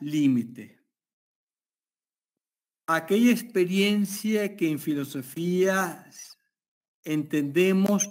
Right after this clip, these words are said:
como aquello que parece no tener explicación.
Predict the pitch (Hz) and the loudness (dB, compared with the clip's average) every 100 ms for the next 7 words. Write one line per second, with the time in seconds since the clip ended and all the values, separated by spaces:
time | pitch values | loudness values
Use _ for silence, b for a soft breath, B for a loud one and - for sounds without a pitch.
0 | B B B B - 180 180 175 170 - | B B B B 0 2 4 2 0 -4
1 | 214 220 214 214 220 185 180 - 156 165 | 0 2 2 0 0 -2 -2 -6 -4 -2
2 | 208 208 - - 214 208 - - 156 175 | -2 -4 -6 -6 -4 -6 -8 -10 0 2
3 | 180 208 208 185 175 196 196 147 - - | 4 2 0 0 2 4 2 0 -6 -8
4 | 120 127 107 - 120 101 90 | -6 -6 -10 -8 -10 -12 -18